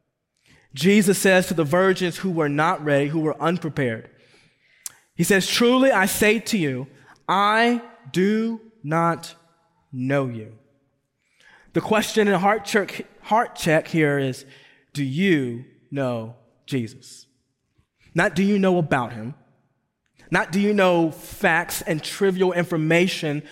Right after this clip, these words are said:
about him, but do you know Jesus?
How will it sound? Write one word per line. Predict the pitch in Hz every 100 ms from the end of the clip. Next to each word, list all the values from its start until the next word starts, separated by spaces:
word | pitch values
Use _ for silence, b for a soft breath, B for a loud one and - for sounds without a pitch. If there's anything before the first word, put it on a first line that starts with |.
| B
about | 139 135 123 123
him, | 117 123 B -
but | 170 131
do | 151 190 208 226
you | 226 180 190
know | 180 151 143 139 143 b b b b b
Jesus? | - 143 123 110 - - -